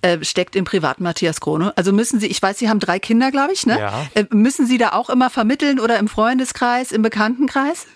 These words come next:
Speaker 2: <laughs> Also in eigener Sache ist es sowieso nicht so gut, ne? Also Vermittler sind ja Leute, die immer genau nicht zu dem, zu den, äh,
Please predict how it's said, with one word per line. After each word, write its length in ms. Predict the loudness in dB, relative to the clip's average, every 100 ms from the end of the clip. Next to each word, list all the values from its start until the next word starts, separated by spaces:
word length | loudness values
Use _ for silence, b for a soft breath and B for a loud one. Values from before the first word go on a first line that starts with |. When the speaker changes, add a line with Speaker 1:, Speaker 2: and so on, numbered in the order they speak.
| _ -18 B B B B -6 -4 -4
Speaker 2:
<laughs> 100 | -4 -6 -8 -8 B B B B -4
Also 200 | -2 0
in 100 | 0
eigener 320 | -2 -2 -2
Sache 260 | -2 -4 -6
ist 140 | -6
es 100 | -4
sowieso 320 | -2 0 0
nicht 160 | 0 -4
so 100 | -6
gut, 280 | -4 -4 -2
ne? 80 |
Also 160 | -2 -2
Vermittler 440 | -4 -4 -2 -2
sind 180 | -2 -2
ja 60 | -2
Leute, 340 | 0 -2 -4
die 140 | -4 -2
immer 220 | 0 -2
genau 440 | -2 -2 -2 -4 -4
nicht 240 | -4 -4
zu 120 | -4 -4
dem, 180 | -6 -10 B B B
zu 160 | -8 -2
den, 380 | -2 -2 -4 -4
äh, 160 | -6